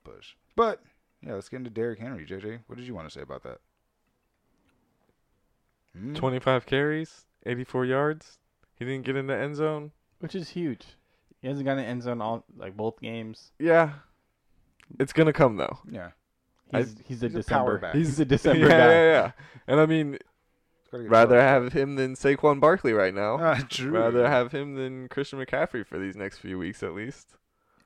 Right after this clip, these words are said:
Speaker 3: True.
Speaker 1: Wow.
Speaker 3: Uh, no, no receptions either this week. But you don't really expect that with him.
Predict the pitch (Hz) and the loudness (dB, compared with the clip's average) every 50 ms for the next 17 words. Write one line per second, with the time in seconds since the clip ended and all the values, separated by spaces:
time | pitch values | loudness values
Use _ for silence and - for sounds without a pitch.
0 | _ _ - - 117 110 110 107 92 92 110 117 117 117 110 110 110 110 113 120 | _ _ -12 -8 -8 -8 -8 -8 -10 -10 -8 -8 -6 -6 -8 -8 -10 -10 -8 -6
1 | 139 160 165 - _ _ _ _ 131 123 139 160 190 202 175 - - 131 123 123 | -6 -6 -6 -8 _ _ _ _ -14 -12 -12 -12 -12 -12 -14 -8 -6 -4 -4 -4
2 | - - 127 117 120 113 113 123 117 117 117 110 - - 120 113 110 104 _ _ | -8 -12 -12 -10 -10 -8 -8 -8 -10 -10 -12 -12 -14 -14 -14 -14 -16 -16 _ _
3 | _ _ _ _ _ _ _ _ _ _ _ _ _ _ _ _ _ _ _ - | _ _ _ _ _ _ _ _ _ _ _ _ _ _ _ _ _ _ _ -18
4 | 117 110 110 107 104 104 - - - 117 110 107 101 101 98 98 - - 107 - | -12 -10 -8 -6 -6 -8 -10 -14 -14 -10 -8 -8 -6 -6 -8 -8 -8 -8 -8 -6
5 | - 104 107 101 - 110 104 107 107 | -6 -8 -8 -8 -10 -12 -12 -12 -14